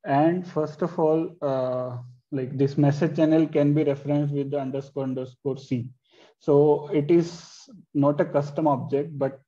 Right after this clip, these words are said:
uh, it is, it is, it can be referred with underscore underscore C. So first of all, we have to create a message channel in our or, and, uh, this message channel must be into message channels directory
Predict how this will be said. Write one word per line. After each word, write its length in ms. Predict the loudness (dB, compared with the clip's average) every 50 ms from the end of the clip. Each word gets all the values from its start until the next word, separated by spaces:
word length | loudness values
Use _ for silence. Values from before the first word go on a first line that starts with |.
| _ _
uh, 340 | -4 -4 -2 -2 -4 -6 -6 -8
it 160 | -10 -6 -2
is, 240 | -2 -2 -2 -2 -6 -10 -18 -20 -20 -20 -20 _
it 300 | -4 0 0 0 0 2 0
is, 280 | 0 0 0 -4 -12 -10 -8
it 200 | -8 -8 -2 0
can 200 | 2 4 4 6
be 120 | 4 4
referred 500 | 4 4 2 2 0 0 0 0 0 0
with 160 | -2 -4 -4
underscore 440 | -2 -4 -4 -4 -6 -8 -6 -6 -4
underscore 480 | -4 -4 -4 -6 -8 -8 -8 -8 -8 -8
C. 320 | -8 -8 -8 -8 -8 -8 -10 -16 _ _ _ -20 -20 -20 -20 -20 _
So 140 | _ -6 -4
first 340 | 0 2 2 2 2 0 0
of 120 | 2 4
all, 160 | 4 6 6
we 160 | 6 4 4
have 240 | 4 4 2 2 2
to 180 | 2 0 0 0 -2
create 320 | -2 0 2 2 2 0
a 40 | 0
message 440 | -2 -2 -2 -4 -4 -6 -6 -6 -4
channel 260 | -4 -2 -2 0 0
in 160 | 0 0 0
our 220 | -2 -2 -4 -6 -8 -8
or, 360 | -6 -4 -2 -2 -4 -6 -10 -20 _ -20 -20 _ _ _ _ _ -20 -14 _ -4
and, 460 | 0 0 2 0 0 -2 -6 -10 -14 -18 _ _ _ _ _ -6
uh, 400 | -4 -4 -4 -4 -4 -6 -8 -10 -8
this 320 | -6 -6 -6 -6 -6 -4 -2
message 420 | 0 0 0 0 -2 -4 -2 -2
channel 220 | -2 0 2 2
must 500 | 2 0 0 -2 -2 -4 -6 -8 -10 -8
be 300 | -6 -4 -4 -4 -4 -4
into 500 | -6 -6 -6 -4 -4 -4 -2 -4 -4 -6 -8 -8
message 420 | -8 -8 -8 -8 -10 -10 -8 -6
channels 480 | -4 -2 -2 0 0 0 -2 -2 -6 -6 -4
directory 580 | -2 -2 -2 -2 -6 -8 -10 -10 -10 -10 -10